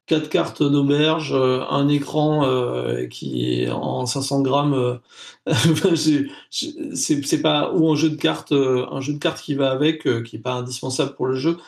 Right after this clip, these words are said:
Enfin, voilà, je trouve, je trouve qu'il y a une, il y a une multiplication, euh, des, des bonus,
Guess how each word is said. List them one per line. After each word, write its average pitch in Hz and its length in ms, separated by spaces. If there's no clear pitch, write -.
Enfin, 139 100
voilà, 147 220
je - 80
trouve, 165 240
je 139 120
trouve 185 140
qu'il 151 180
y 143 40
a - 20
une, 135 420
il 127 60
y 127 60
a - 20
une 135 140
multiplication, 170 920
euh, 127 200
des, 123 280
des 135 120
bonus, 147 560